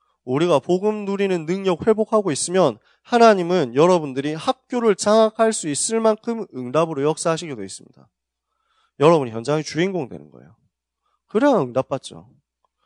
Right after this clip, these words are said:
그래야 현장에서 진짜 복음이 멋있는 것이라는 것을 보여줄 수 있잖아요. 아무에게도 그 얕보이지 않을 만큼 여러분들이 응답을 받게 될 것입니다. 어디로 들어가야 되냐? 복음 누리는 집중 속으로 들어가면 됩니다.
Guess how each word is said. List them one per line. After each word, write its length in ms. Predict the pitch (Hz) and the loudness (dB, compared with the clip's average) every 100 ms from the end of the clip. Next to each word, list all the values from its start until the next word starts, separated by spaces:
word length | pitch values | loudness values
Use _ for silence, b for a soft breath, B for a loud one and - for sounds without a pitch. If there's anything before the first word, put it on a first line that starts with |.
| _ | _
그래야 360 | - 202 233 214 | 0 6 8 8
현장에서 500 | 156 131 156 175 151 | 4 2 2 2 -2
진짜 460 | - 233 269 - 185 | -4 -8 -6 0 0
복음이 480 | 170 170 175 143 | 0 -2 -4 -6
멋있는 500 | 117 120 170 202 180 | -4 -2 0 -2 -6
것이라는 400 | 123 110 117 107 | -6 -8 -10 -12
것을 280 | 101 104 117 | -16 -12 -12
보여줄 420 | - 135 151 156 | -4 -2 -2 -4
수 120 | 143 123 | -16 -16
있잖아요. 280 | - 71 _ _ _ _ _ _ _ _ _ _ b b b b _ | -18 -20 _ _ _ _ _ _ _ _ _ _ b b b b _
아무에게도 1200 | 95 123 147 202 240 214 175 147 156 143 101 - _ _ _ _ _ _ _ | -6 -4 0 4 4 4 0 0 0 0 -2 -10 _ _ _ _ _ _ _
그 220 | _ 113 107 _ _ - | _ -20 -20 _ _ -2
얕보이지 680 | 135 - 247 233 233 214 156 | 0 0 0 0 0 0 -2
않을 320 | 98 143 208 | 0 -2 0
만큼 340 | 220 214 180 | -2 -2 -6
여러분들이 480 | 151 165 151 113 95 | -2 -2 -6 -16 -18
응답을 360 | 110 110 139 156 | -14 -6 -6 -4
받게 240 | 151 - | -8 -8
될 100 | 95 | -14
것입니다. 480 | 87 - 58 _ 101 _ _ _ _ | -16 -20 -20 _ _ _ _ _ _
어디로 340 | 107 110 170 | -8 -4 -2
들어가야 320 | 175 175 170 | -2 0 0
되냐? 260 | 156 104 98 _ | -2 -8 -18 _
복음 360 | 151 165 180 | -4 -4 -8
누리는 260 | 160 160 117 | -10 -10 -10
집중 340 | - 160 - 190 | -10 -10 -12 -10
속으로 260 | 165 110 | -10 -10
들어가면 400 | 92 120 127 135 | -12 -6 -4 -6
됩니다. 340 | 107 50 _ | -10 -20 _